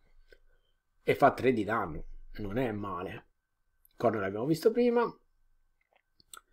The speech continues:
Questo pietre volanti, l'unità bersaglio, cioè scegli un'unità come bersaglio. Quell'unità e tutte le unità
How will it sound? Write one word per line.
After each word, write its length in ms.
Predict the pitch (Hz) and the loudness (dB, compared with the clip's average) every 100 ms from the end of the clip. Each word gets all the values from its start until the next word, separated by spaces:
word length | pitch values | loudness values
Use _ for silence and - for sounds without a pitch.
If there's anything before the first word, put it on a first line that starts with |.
| _ _ - | _ _ 6
Questo 640 | 180 170 175 160 156 135 | 8 10 12 12 12 10
pietre 460 | 156 170 165 160 147 | 12 12 12 12 10
volanti, 720 | 135 120 131 - 202 165 143 - - _ _ | 10 8 2 6 6 6 0 -18 -20 _ _
l'unità 360 | - 135 139 185 | 0 2 8 10
bersaglio, 760 | 147 131 - 185 185 190 208 208 - - - - _ _ _ _ _ _ _ | 10 6 4 6 6 8 6 6 -2 -20 -20 -20 _ _ _ _ _ _ _
cioè 280 | 139 117 - - _ _ _ _ | 4 4 0 -12 _ _ _ _
scegli 300 | - - 139 | -2 4 6
un'unità 440 | 123 120 120 196 - | 6 4 6 6 6
come 200 | 131 120 | 2 2
bersaglio. 600 | 117 - 87 95 - - _ _ _ | 0 -2 -8 -6 -10 -12 _ _ _
Quell'unità 640 | - 135 147 165 202 190 - | 0 4 6 6 8 6 4
e 120 | 127 | -4
tutte 260 | - 143 135 | 0 0 2
le 120 | 123 | 2
unità 520 | 120 147 131 110 98 | 2 4 4 2 -2